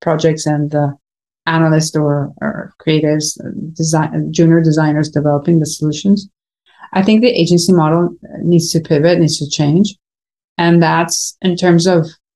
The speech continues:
how might I go and, and help, actually help my clients.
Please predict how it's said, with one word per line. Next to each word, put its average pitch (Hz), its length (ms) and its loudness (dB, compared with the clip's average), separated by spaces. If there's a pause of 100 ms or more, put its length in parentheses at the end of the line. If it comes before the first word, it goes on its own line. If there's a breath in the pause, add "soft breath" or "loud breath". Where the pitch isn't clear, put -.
how 196 760 2
might 170 480 2
I 156 200 -2
go 156 460 2
and, 147 340 -2
and 147 200 -2
help, 156 440 -2
actually 214 400 2
help 180 260 -2
my 160 140 2
clients. - 640 -4